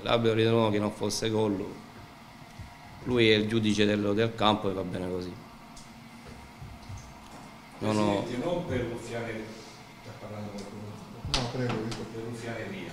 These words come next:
Speaker 2: ma lei era già nella, nella vecchia società, no? Con
Speaker 1: Sì.
Speaker 2: una quota, c'è stato anche per
Speaker 1: No, non sto, sto, non era una quota, finisci, finisci poi ti rispondo, ti rispondo, finisco.
Speaker 2: Eh.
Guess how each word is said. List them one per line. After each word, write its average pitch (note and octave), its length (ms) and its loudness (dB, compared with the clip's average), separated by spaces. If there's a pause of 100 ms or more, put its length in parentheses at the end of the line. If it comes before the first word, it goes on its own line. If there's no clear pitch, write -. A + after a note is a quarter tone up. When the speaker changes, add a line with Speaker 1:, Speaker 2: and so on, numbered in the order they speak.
(120)
Speaker 2:
ma G#2 260 -8
lei A2+ 300 -4
era - 240 -6
già D3 140 -6
nella, G2 340 -6
nella F#2+ 480 -8
vecchia G2 240 -10
società, - 480 -16
no? - 80 -14 (160)
Con G2+ 80 -10
Speaker 1:
Sì. G#2 80 -2
Speaker 2:
una - 120 0
quota, - 340 -6 (460)
c'è - 120 -6
stato G2 240 -10
anche G2+ 240 -10 (160)
per - 80 -12
Speaker 1:
No, A#2 200 2
non C#3 120 4
sto, B2+ 240 4
sto, G#2+ 180 2
non A#2+ 160 2
era A2+ 120 4
una G#2 180 2
quota, G#2 320 2
finisci, B2+ 320 0
finisci D3 260 2
poi B2+ 120 4
ti A2 80 4
rispondo, G#2+ 320 -2
ti A2+ 60 2
rispondo, A2 360 -2
finisco. A#2+ 320 -2
Speaker 2:
Eh. - 240 -10